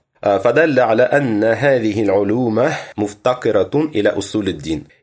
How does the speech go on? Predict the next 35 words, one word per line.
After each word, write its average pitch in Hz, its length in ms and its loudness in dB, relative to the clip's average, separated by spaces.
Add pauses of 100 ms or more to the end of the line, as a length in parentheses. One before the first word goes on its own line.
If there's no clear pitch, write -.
(200)
И, 104 560 -2 (160)
э, 82 220 -4
смысл 127 380 0
в - 60 -10
том, 208 240 0
что 165 520 0
вот 104 280 -2
все 131 280 -2
эти 98 120 -2
науки, 87 480 -2
то 78 120 -10
есть 71 120 -8
тафсир, 104 600 -2 (200)
э, 76 200 -2
науки 85 340 -2
ахадис, 87 560 -4
фикх - 300 -10
и - 20 -20
так 80 220 -6
далее, 208 340 0 (580)
они 98 240 0
все 131 300 0
нуждаются 101 960 2
в, 95 580 0 (360)
э, 87 100 0
усулюддин, 87 640 -2
все - 120 -2
нуждаются 95 480 0
в 90 60 2
акиде, 85 320 -6
потому - 300 -6
что - 120 -16
в - 40 -20
первую 143 360 0
очередь, 156 560 -2